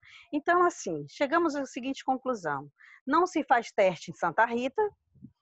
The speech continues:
não se faz teste em Bacabeira, porque a gestão tem um interesse que é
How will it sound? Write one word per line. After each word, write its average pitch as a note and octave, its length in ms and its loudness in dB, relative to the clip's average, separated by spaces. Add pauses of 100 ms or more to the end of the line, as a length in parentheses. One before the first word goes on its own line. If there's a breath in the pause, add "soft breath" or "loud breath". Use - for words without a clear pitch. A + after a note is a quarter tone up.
(140)
não C4+ 180 4
se C4+ 160 -4
faz A3 260 0
teste F3+ 380 -2
em D#3+ 60 -8
Bacabeira, G3+ 720 2 (460 soft breath)
porque C4+ 320 2
a C4 80 6
gestão B3+ 760 2
tem C4 220 -2
um C4 80 -2
interesse A#3+ 640 4
que D#4 200 -2
é A3 260 6